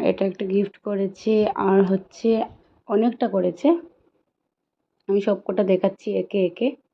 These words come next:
এটা হচ্ছে কটনের কুর্তি, আর এটা হচ্ছে একটি কটনের কুর্তি,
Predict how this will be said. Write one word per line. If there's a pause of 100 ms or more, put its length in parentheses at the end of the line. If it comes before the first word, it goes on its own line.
(1800)
এটা
হচ্ছে
কটনের
কুর্তি, (540)
আর
এটা
হচ্ছে
একটি (100)
কটনের
কুর্তি,